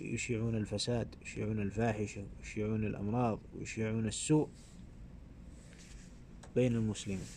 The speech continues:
فيجب التعاون في القضاء عليهم والكف،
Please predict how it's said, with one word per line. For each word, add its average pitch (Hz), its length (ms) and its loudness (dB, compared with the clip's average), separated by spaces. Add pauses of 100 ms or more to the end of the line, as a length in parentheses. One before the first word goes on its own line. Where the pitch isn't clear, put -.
(1160)
فيجب 147 560 6 (260)
التعاون 131 720 0
في 131 100 -4
القضاء 131 580 0
عليهم 143 580 2
والكف، 131 680 0